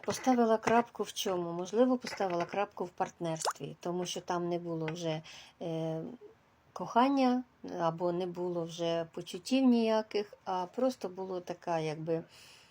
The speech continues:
е, хтось один тягнув другого просто за собою. І ти вже вирішила розробити це все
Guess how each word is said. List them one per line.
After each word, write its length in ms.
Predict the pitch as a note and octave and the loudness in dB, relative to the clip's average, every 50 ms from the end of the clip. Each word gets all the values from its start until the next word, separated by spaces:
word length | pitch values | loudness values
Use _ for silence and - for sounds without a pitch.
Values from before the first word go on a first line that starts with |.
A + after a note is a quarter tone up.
| _ _ - - - _ _ _ _ _ _ _ - | _ _ -20 -20 -20 _ _ _ _ _ _ _ -10
е, 280 | - F#3 F3 F3 F3 F3 F3 D#3+ - - - - - - - - - _ _ _ _ _ _ _ _ - - - _ _ - - | -6 -4 -4 -4 -4 -4 -6 -10 -14 -18 -20 -20 -20 -20 -20 -20 -20 _ _ _ _ _ _ _ _ -20 -20 -20 _ _ -20 -20
хтось 320 | - - - A3 G#3 - | -14 -4 -2 -2 0 0
один 380 | A3 F3+ F#3 A#3 B3 C#4+ D4+ C4+ | 0 2 4 4 4 4 2 0
тягнув 480 | - - A3+ F#3+ F#3+ F#3+ F#3+ G3+ G3+ F3+ | -2 -2 -2 -2 0 0 -2 -2 -2 -4
другого 500 | E3+ E3+ E3 D#3+ E3 D#3 D3+ D#3 D3 - | -4 -4 -4 -4 -4 -4 -4 -6 -6 -10
просто 400 | - - D#3 D3+ - - D3+ D3+ | -10 -12 -14 -14 -10 -10 -10 -10
за 120 | D#3 D3+ | -8 -10
собою. 500 | - - D#3 D3+ D3+ D#3 C#3+ D3 D3 - - | -12 -10 -10 -10 -8 -8 -8 -8 -10 -10 -12
І 60 | - | -14
ти 180 | F3+ - A#3+ A3 | -4 0 0 0
вже 160 | G3 F3+ F3 | 2 0 -4
вирішила 600 | E3+ E3+ E3 E3+ E3 - - E3+ D#3+ D3+ D3 - - _ - | -4 -4 -4 -4 -6 -8 -8 -8 -8 -6 -8 -8 -10 _ -8
розробити 640 | G3+ G3+ G3+ F#3 F3+ F3 E3 D#3+ D3 C3 - - | -6 -4 -4 -4 -6 -6 -6 -6 -6 -6 -8 -10
це 160 | D#3 - - - | -12 -12 -12 -12
все 260 | - - - D4+ | -10 -6 -6 -6